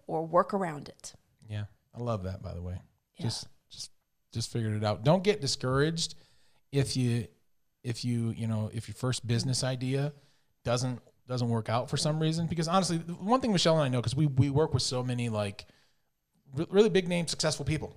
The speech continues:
Speaker 2: I,
Speaker 1: Yeah.
Speaker 2: somehow or another, we've ended up just doing it over and over. And I think it has something to do with noticing these things about them, 'cause I know how to pick them. I can tell who's gonna, even if they don't win,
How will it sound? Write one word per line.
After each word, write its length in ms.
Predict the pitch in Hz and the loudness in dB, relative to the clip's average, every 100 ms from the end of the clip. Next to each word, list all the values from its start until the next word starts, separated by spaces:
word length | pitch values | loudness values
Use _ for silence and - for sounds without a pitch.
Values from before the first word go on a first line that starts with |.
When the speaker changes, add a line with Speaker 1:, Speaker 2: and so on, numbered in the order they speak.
| - | -8
Speaker 2:
I, 120 | 127 | -6
Speaker 1:
Yeah. 80 | 170 | -2
Speaker 2:
somehow 320 | 165 202 233 | 0 2 4
or 100 | 233 | 6
another, 260 | 208 160 143 | 6 4 2
we've 200 | 135 147 | 0 0
ended 240 | 147 147 | 0 0
up 160 | 143 131 | -2 0
just 240 | 135 - - _ - - _ - | -2 -4 -10 _ -20 -20 _ -6
doing 220 | 151 143 | -2 0
it 40 | |
over 200 | 139 131 | 0 0
and 60 | 127 | -2
over. 120 | 127 | -4
And 60 | 117 | -4
I 60 | 117 | -4
think 160 | 170 | -2
it 40 | 135 | -2
has 120 | 123 | -2
something 260 | 135 123 | -2 -2
to 60 | 110 | -4
do 200 | 110 120 | -2 0
with 300 | 110 107 117 | 0 -2 -2
noticing 480 | 110 123 117 113 104 | 0 0 -2 -4 -4
these 200 | 101 - | -4 -4
things 280 | 117 120 107 | -4 -4 -4
about 300 | 101 101 117 | -4 -6 -6
them, 180 | 120 | -10
'cause 140 | 113 - | -8 -6
I 120 | 104 | -6
know 100 | 107 | -4
how 60 | 101 | -6
to 80 | |
pick 280 | - 120 - | -10 -12 -10
them. 240 | 143 151 165 - - - - - - - 120 | -6 -4 -6 -12 -20 -20 -20 -20 -20 -10 -8
I 80 | |
can 120 | - 127 | -6 -2
tell 280 | - 185 | 0 2
who's 180 | 131 131 | 0 -2
gonna, 440 | 120 120 117 110 117 - | -4 -6 -4 -6 -6 -4
even 180 | 143 | -2
if 60 | 156 | -2
they 80 | 143 | 0
don't 200 | 143 123 | -2 -2
win, 400 | 143 147 123 | -4 -4 -6